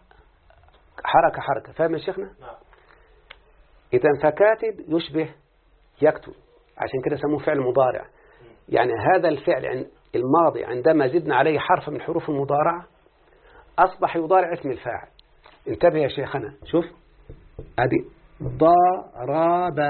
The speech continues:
Speaker 1: ها؟ يضرب. انتبه كده، يضرب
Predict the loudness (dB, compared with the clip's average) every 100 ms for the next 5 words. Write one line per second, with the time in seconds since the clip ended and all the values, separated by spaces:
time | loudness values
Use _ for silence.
0 | -2 -8 _ _ _ _ _ 0 0 0
1 | -12 _ _ _ _ -10 0 2 4 2
2 | 0 -4 -2 -2 0 0 0 0 2 2
3 | 0 -14 _ 0 2 0 -4 -14 0 2
4 | 2